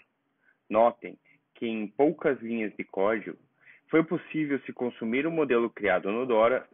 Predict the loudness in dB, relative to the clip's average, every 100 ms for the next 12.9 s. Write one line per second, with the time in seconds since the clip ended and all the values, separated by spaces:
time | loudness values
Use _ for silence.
0 | _ -4 -2 -2 -4 -4 -4 -2 2 4
1 | 2 -4 -16 _ -4 -4 -4 -6 -2 -2
2 | 0 0 0 -6 -8 -8 -4 -2 -4 -6
3 | _ _ _ _ _ _ _ _ _ _
4 | _ _ _ _ _ _ 0 2 2 2
5 | 2 0 -4 0 2 2 0 0 0 -2
6 | -6 -10 -10 -12 -8 0 2 2 0 0
7 | 0 0 -8 -8 -8 -8 -8 -10 -8 -8
8 | -10 _ _ _ _ _ _ _ _ _
9 | _ _ _ _ _ _ _ _ _ _
10 | _ _ -20 -20 _ -6 -2 0 0 2
11 | 2 2 0 -2 -2 -2 -2 -4 -2 -4
12 | -4 -6 -4 -4 -6 -8 -6 -6